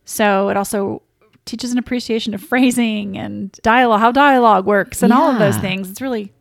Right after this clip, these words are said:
Speaker 1: it's really good.
Speaker 2: When they actually look at a book and it's like, "Oh, you pause for a comma. You say it
Speaker 1: Mm-hmm.
Speaker 2: this way with a question. You, you
Speaker 1: Mm-hmm.
Speaker 2: pronounce this way with an exclamation point." It's, yeah, it's really good. My kids became the best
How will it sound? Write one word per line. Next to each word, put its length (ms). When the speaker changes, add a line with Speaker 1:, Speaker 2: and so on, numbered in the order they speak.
Speaker 1:
it's 140
really 200
good. 360
Speaker 2:
When 140
they 180
actually 320
look 140
at 80
a 60
book 320
and 160
it's 120
like, 140
"Oh, 260
you 120
pause 280
for 140
a 60
comma. 600
You 100
say 220
it 60
Speaker 1:
Mm-hmm. 100
Speaker 2:
this 120
way 120
with 160
a 40
question. 520
You, 100
you 140
Speaker 1:
Mm-hmm. 140
Speaker 2:
pronounce 420
this 200
way 140
with 160
an 80
exclamation 640
point." 480
It's, 380
yeah, 140
it's 160
really 300
good. 420
My 100
kids 220
became 260
the 80
best 600